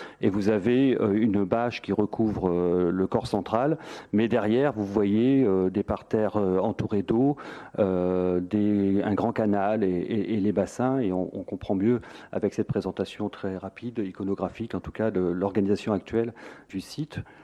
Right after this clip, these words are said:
puisqu'on va se concentrer principalement sur le petit parc, les jardins qui font environ quatre-vingt-dix hectares, mais malgré tout, il faut qu'on relie ce jardin à son paysage. Paysage, euh, je le rappelle, on est en fond de vallée, très encaissé, très vallonné et très boisé.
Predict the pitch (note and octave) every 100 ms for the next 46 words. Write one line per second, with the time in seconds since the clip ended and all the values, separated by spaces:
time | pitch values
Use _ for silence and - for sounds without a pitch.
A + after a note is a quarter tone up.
0 | - - - - G#2+ G#2 - - G2+ A2
1 | - A2+ - A#2 - A#2+ A2 G#2+ A#2 A2+
2 | - - D#3 C3 F#2+ B2+ G2+ G2 A2+ B2
3 | G#2+ - - E3+ - G#2+ F#2+ F2+ F#2 A2+
4 | F3+ - G#2+ F#2+ G2 F2 F2+ - F2+ -
5 | F2 E2+ F2 - C3+ C#3+ - - - -
6 | G2+ A2 C#3 B2 G#2 G2 F#2+ C#3 C#3+ -
7 | G2+ - F#2 F2+ A#2+ A2+ A#2+ - - -
8 | - G2+ F2+ F#2+ - A2 - - F#2+ -
9 | - F#2 G2 E2+ G#2 C3+ B2 G#2 - -
10 | - - F#2 G2 G#2+ A#2+ F#2 F2 F2 F2
11 | E2+ F2+ F#2 F2+ G2+ B2 B2+ F#2 F#2 F2+
12 | F2+ - A#2 F#2 F#2+ F2+ A#2 D3 - A2
13 | G#2 G2 G2+ - C3 - - _ - A#2
14 | A2+ G2 G2+ G#2 C3 C#3+ G#2+ - B2+ G2+
15 | G2 D#2+ E2